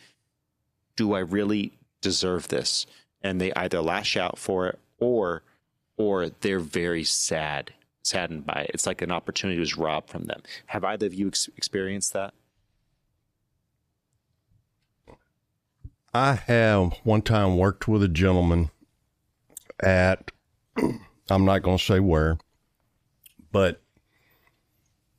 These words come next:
Speaker 2: his comment to me was that numbers of people in this field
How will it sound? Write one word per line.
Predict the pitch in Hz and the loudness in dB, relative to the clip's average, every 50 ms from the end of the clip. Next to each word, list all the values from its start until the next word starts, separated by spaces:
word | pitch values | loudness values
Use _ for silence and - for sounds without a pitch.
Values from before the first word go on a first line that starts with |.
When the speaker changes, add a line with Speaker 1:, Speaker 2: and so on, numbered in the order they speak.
| _ _ _ _ _ - - - | _ _ _ _ _ -14 -6 -2
Speaker 2:
his | 120 127 131 - - | 0 2 2 0 -2
comment | - - 143 131 127 127 120 117 120 - - - | 0 2 2 4 4 4 4 4 2 0 -2 -2
to | - 120 | 0 2
me | 110 110 113 113 110 104 | 4 4 4 4 4 4
was | 95 85 78 87 87 90 90 90 90 92 87 92 | 4 4 4 4 6 6 6 4 4 2 2 2
that | 95 92 90 87 87 87 87 85 - - - _ _ _ _ _ _ _ _ _ _ - | 2 4 4 4 4 4 2 0 -2 -8 -20 _ _ _ _ _ _ _ _ _ _ -2
numbers | - 98 92 90 92 101 123 143 139 147 147 135 - - | 0 2 4 4 6 6 4 4 4 4 2 2 2 0
of | 113 92 - _ | 0 0 -2 _
people | - - 147 135 - - - 98 95 95 95 95 | 0 2 2 2 2 0 0 0 2 2 2 2
in | 98 98 90 85 82 | 2 2 4 4 4
this | 80 104 110 110 - | 4 4 2 2 0
field | - - - - 151 135 120 98 85 82 80 78 80 | -4 -4 0 2 4 6 6 6 6 4 4 2 0